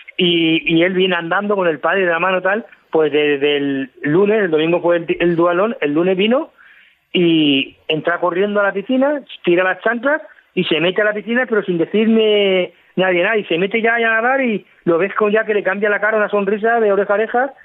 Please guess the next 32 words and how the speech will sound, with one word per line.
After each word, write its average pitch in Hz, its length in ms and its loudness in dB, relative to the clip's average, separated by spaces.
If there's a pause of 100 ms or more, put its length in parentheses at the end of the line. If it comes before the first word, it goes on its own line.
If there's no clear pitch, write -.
(140)
que 170 200 2
es, 190 80 -4
o 165 80 0
sea, 143 200 0
es 139 80 -4
que 190 320 -2 (600)
se, 165 320 -2 (120)
se 180 100 0
transforma, 165 500 -2
¿sabes? 208 300 0 (100)
Y 170 220 4
lo 151 180 2
que 151 80 0
dice 185 160 0
el 175 80 -2
padre, 208 160 0
dice, 165 160 -4
"Es - 80 -6
que - 200 -4
ahora 185 460 -2 (220)
el, 165 560 0
en 165 160 0
el, 165 160 0
vamos 175 240 0
al 202 160 -2
chalet 202 280 0
o 208 80 4
algo", 233 320 -2
y 180 100 -2
antes 208 300 -2
estaba 170 300 -2
ahí 202 260 -2